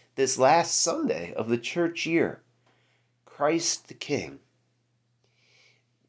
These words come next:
you and I are invited to take an examine of our relationship with his kingdom. This year, I learned something new last week,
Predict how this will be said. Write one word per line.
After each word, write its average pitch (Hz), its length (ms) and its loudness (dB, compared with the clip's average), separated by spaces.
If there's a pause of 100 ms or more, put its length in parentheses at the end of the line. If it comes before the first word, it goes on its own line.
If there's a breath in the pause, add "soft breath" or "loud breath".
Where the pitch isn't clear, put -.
(120)
you 170 240 2
and 170 140 6
I 85 440 0 (520)
are 110 180 2
invited 113 680 4 (720 soft breath)
to 127 120 -10
take 160 300 2
an 170 100 2
examine 110 640 2 (1500)
of 117 220 -6
our 135 260 12
relationship 110 1080 2 (600)
with 107 200 -8
his 113 280 2
kingdom. 78 440 -8 (1900 soft breath)
This 202 220 4
year, 147 260 8
I 147 80 2
learned 233 320 4
something 135 480 0
new 123 280 4
last 98 440 0
week, 98 380 -8